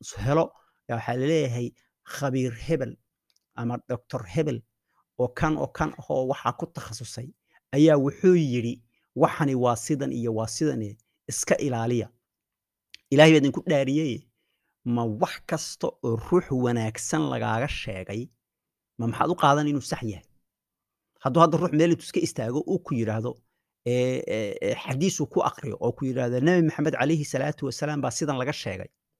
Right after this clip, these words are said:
Amaba uu ku yidhaahdaba xataa aayad Qur'aan ah baa sidan sheegaysa.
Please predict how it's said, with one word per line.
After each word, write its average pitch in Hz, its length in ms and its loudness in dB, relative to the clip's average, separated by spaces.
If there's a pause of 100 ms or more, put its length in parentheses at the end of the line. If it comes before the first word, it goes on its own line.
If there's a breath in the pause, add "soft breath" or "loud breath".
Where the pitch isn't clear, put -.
(420)
Amaba 175 280 8
uu 170 120 6
ku 170 140 -6
yidhaahdaba 143 440 2
xataa - 380 -6
aayad 147 260 4
Qur'aan 143 260 0
ah 127 60 -2
baa 117 80 -4
sidan 143 240 -2
sheegaysa. 123 500 -2